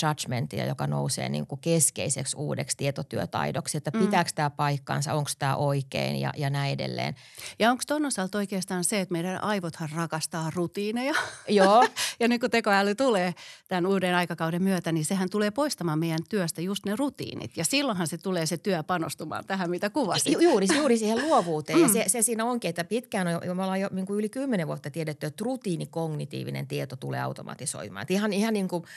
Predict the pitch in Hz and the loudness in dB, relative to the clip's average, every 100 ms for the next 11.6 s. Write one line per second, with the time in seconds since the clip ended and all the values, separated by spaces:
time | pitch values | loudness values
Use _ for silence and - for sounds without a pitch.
0 | - - - 170 175 180 170 185 180 170 | -20 -20 -8 -4 -4 0 0 2 2 2
1 | 156 160 143 135 147 143 131 - 127 92 | 0 0 -2 -4 -2 -2 -2 -4 -6 -6
2 | - - 104 110 147 160 196 226 202 185 | -4 -4 -2 -4 -2 2 4 6 6 4
3 | 160 170 170 165 151 147 175 160 151 156 | 0 2 2 2 2 0 2 2 4 4
4 | 170 170 165 156 151 - 147 151 151 156 | 4 4 2 4 2 2 0 2 2 0
5 | - 151 143 147 160 160 165 180 185 185 | 0 0 0 0 0 0 2 2 4 2
6 | 165 165 - 147 156 160 156 160 156 170 | 2 2 4 2 2 2 2 2 0 -2
7 | 175 196 185 175 147 143 - 139 - - | -2 0 -2 -4 -6 -2 -4 -4 -14 -20
8 | - 165 180 185 190 185 180 202 202 214 | -6 0 2 2 2 2 2 0 0 2
9 | 208 185 156 139 139 165 165 147 - 143 | 2 2 2 0 0 -2 -2 -2 -4 -4
10 | 147 147 135 143 143 139 131 - 131 131 | -4 -2 -4 -4 -4 -2 -2 -2 -4 -6
11 | 135 127 139 147 143 143 | -8 -8 -6 -4 -4 -4